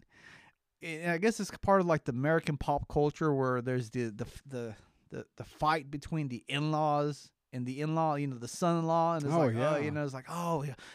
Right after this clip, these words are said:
Speaker 1: oh, you know, it's like, but that, that's what society teaches. I don't experience that. Like, I mean, I enjoy my in-laws. My enjoy, in-laws enjoy me. The other day, we actually, my, my father-in-law, he, we, my wife wasn't home, but he's like, "Hey,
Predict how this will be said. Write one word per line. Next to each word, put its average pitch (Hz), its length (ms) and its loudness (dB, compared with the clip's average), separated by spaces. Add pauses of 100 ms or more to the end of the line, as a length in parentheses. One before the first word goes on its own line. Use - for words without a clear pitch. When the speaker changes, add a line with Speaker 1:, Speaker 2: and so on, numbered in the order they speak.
(140)
Speaker 1:
oh, 143 140 -4
you 139 120 -6
know, 147 120 -4
it's 143 140 -8
like, 139 100 -8 (200)
but 165 140 -4
that, 220 180 2
that's - 320 -2
what 160 180 -4 (120)
society 170 680 -4
teaches. 117 440 -8 (320)
I 180 140 4
don't 262 180 0
experience 120 460 -8
that. 165 220 -6
Like, 143 180 -4
I 151 60 -4
mean, 160 200 -4 (380)
I 196 160 6
enjoy 175 380 8
my 151 200 4
in-laws. 127 420 0
My 135 160 -2
enjoy, 160 400 2 (220)
in-laws 160 360 0
enjoy 139 320 2
me. 170 300 0
The 131 180 -4
other 143 120 -8
day, 156 180 2
we 151 100 0
actually, 151 260 -4 (400)
my, 120 280 -4 (100)
my 123 120 -6
father-in-law, 151 560 2
he, 143 260 -4 (100)
we, 131 240 -6 (400)
my 123 120 -4
wife 135 280 -2
wasn't 143 240 0
home, 180 240 4
but 143 100 2
he's 127 120 -6
like, 131 100 -6
"Hey, 190 240 -2